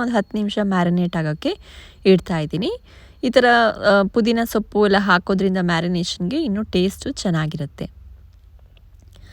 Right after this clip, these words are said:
ಇದಕ್ಕೆ ಇನ್ನು ನೀವು ಮಸಾಲೆ ಎಲ್ಲ ಜಾಸ್ತಿ ಹಾಕೋಬೋದು. ಆಲೂಗೆಡ್ಡೆ ಮಸಾಲೆ ಎಲ್ಲ ಚೆನ್ನಾಗಿ ಹೀರ್ಕೊಳ್ಳುತ್ತೆ.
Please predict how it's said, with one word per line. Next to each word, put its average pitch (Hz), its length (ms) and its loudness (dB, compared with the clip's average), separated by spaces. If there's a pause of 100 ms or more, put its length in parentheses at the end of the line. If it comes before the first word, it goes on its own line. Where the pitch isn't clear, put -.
(600)
ಇದಕ್ಕೆ 262 420 2
ಇನ್ನು 277 580 0
ನೀವು 226 300 2
ಮಸಾಲೆ 208 400 2
ಎಲ್ಲ 208 160 0
ಜಾಸ್ತಿ 190 380 0
ಹಾಕೋಬೋದು. 185 500 -2
ಆಲೂಗೆಡ್ಡೆ 185 540 2
ಮಸಾಲೆ 185 380 0
ಎಲ್ಲ 185 120 2
ಚೆನ್ನಾಗಿ 175 400 -4
ಹೀರ್ಕೊಳ್ಳುತ್ತೆ. 202 840 -4